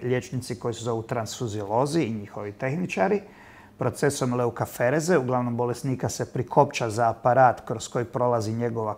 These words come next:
krv iz koje se onda izdvajaju te stanice. Te se te stanice onda odnesu u laboratoriji, tamo se aktiviraju ovim antigenom na koje trebaju djelovati i inficiraju virusom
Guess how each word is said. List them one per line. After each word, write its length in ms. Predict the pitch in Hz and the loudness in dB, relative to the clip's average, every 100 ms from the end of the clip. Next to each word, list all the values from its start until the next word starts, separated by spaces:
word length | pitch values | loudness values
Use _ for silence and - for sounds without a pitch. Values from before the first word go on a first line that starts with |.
| - | 0
krv 200 | 147 120 - - - - | 0 0 -6 -18 -20 -12
iz 180 | 123 - | -10 -4
koje 200 | 147 123 | -2 0
se 160 | - | -2
onda 220 | 127 123 | -2 -2
izdvajaju 720 | 123 117 107 113 120 117 110 107 - | -4 -6 -4 2 4 4 0 -4 -6
te 200 | 113 110 | -8 -8
stanice. 680 | - - 104 113 131 - 220 240 - - - - - - | -12 -10 -8 -6 -8 -6 -6 -8 -16 -20 -20 -20 -20 -4
Te 160 | - 151 | 2 2
se 220 | - 127 | 2 0
te 140 | 160 | 2
stanice 560 | 139 - 139 143 135 135 | 2 4 4 4 0 0
onda 240 | 131 127 | 2 2
odnesu 500 | 117 117 127 123 - | 0 2 0 0 -2
u 60 | 120 | -2
laboratoriji, 920 | 110 107 110 107 101 127 123 160 214 | 0 0 0 -4 -2 0 2 4 2
tamo 360 | 180 131 127 117 | 2 2 2 0
se 240 | - 123 - | -2 -4 0
aktiviraju 680 | 120 - - 120 123 113 110 | -2 -2 -4 -2 0 0 0
ovim 180 | 113 117 | -2 -2
antigenom 640 | 135 135 127 117 113 110 | -2 -2 -2 -4 -4 -6
na 80 | 113 | -8
koje 260 | - 120 | -6 -8
trebaju 360 | - 120 107 107 | -6 -6 -6 -6
djelovati 800 | 107 117 156 185 185 - 175 - - - - - | -4 -2 0 0 0 0 0 -2 -16 -20 -20 -2
i 80 | 156 | 0
inficiraju 840 | 151 147 143 123 - 156 175 156 | 2 0 -2 -6 2 4 6 6
virusom 760 | 123 110 147 180 143 - 139 | 4 2 6 6 4 4 2